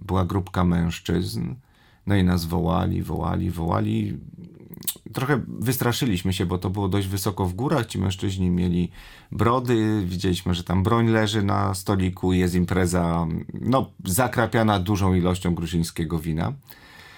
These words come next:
Yy, no i troszkę odwróciliśmy ten, głowy, że niby nie słyszymy, no ale jeden z nich przyszedł do nas, mówił po rosyjsku, no w-, jeszcze to było to pokolenie mężczyzn, które służyło w armii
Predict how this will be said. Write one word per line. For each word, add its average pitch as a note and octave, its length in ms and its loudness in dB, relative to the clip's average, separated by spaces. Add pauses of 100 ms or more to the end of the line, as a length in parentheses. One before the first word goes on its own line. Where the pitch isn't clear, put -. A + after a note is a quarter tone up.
(400)
Yy, - 80 -10 (600)
no C#3 160 4
i C3 80 2
troszkę A#2+ 320 -2
odwróciliśmy G#2 640 -2
ten, F2 440 2 (400)
głowy, A2 600 2
że G2 160 2
niby F#2+ 240 2
nie F#2 120 4
słyszymy, A2+ 460 0
no G#2 140 4
ale G2 180 2
jeden F#2 280 2
z F2 80 -4
nich F2 220 0
przyszedł F2 500 -4
do G2+ 180 0
nas, A2+ 300 -2
mówił F2+ 360 0
po F2+ 140 -2
rosyjsku, F#2 560 -2
no F2+ 160 0
w-, - 240 -12 (220)
jeszcze G#2 300 0
to G#2 140 -2
było G#2 200 0
to G#2+ 120 0
pokolenie G2+ 520 0
mężczyzn, F#2+ 320 0
które F#2 180 -6
służyło F#2 360 0
w F#2 80 0
armii F#2 460 2